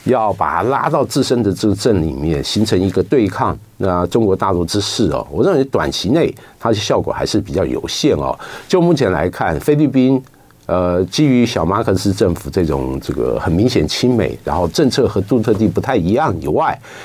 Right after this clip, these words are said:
那在越南、在这个马来西亚，甚至说泰国等等，它的效果还是不明显。为什么呢？因为很明显的就是针对这些国家来讲，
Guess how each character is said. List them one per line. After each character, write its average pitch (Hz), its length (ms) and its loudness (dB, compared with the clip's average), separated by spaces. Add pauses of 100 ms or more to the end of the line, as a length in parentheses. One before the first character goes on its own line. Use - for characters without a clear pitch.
(240)
那 135 180 0
在 135 200 0
越 131 260 4
南、 80 280 0
在 87 460 0
这 71 160 -4
个 69 320 -2
马 78 160 0
来 85 100 0
西 107 280 0
亚， 69 280 0
甚 98 240 0
至 87 220 0
说 82 360 0
泰 117 260 -4
国 67 200 -2
等 67 200 -2
等， - 160 -2
它 123 120 -2
的 127 80 2
效 110 220 0
果 - 100 -4
还 - 140 -2
是 - 100 -2
不 85 180 0
明 67 220 -2
显。 - 240 0 (460)
为 147 100 4
什 92 140 0
么 90 120 0
呢？ 101 140 2
因 143 140 4
为 165 160 0 (180)
很 123 140 0
明 117 240 4
显 - 220 -2
的 67 160 -4
就 123 120 2
是 - 160 0 (640)
针 190 240 2
对 185 160 2
这 143 140 0
些 135 100 4
国 92 220 2
家 107 220 0
来 76 180 0
讲， 64 260 -6